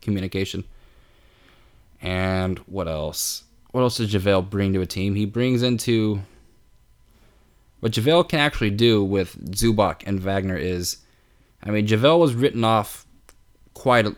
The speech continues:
I think, like, two to three years ago, he was kinda written off. And, I mean, Zubac's at that point to where if he doesn't produce this season, he'll be written off. JaVale can kind of help our young bigs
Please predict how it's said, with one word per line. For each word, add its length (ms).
I 80
think, 180
like, 160
two 200
to 80
three 180
years 180
ago, 200
he 60
was 100
kinda 200
written 220
off. 340
And, 400
I 80
mean, 180
Zubac's 420
at 120
that 180
point 380
to 100
where 460
if 160
he 60
doesn't 260
produce 380
this 220
season, 320
he'll 100
be 140
written 240
off. 360
JaVale 440
can 80
kind 220
of 100
help 400
our 340
young 520
bigs 560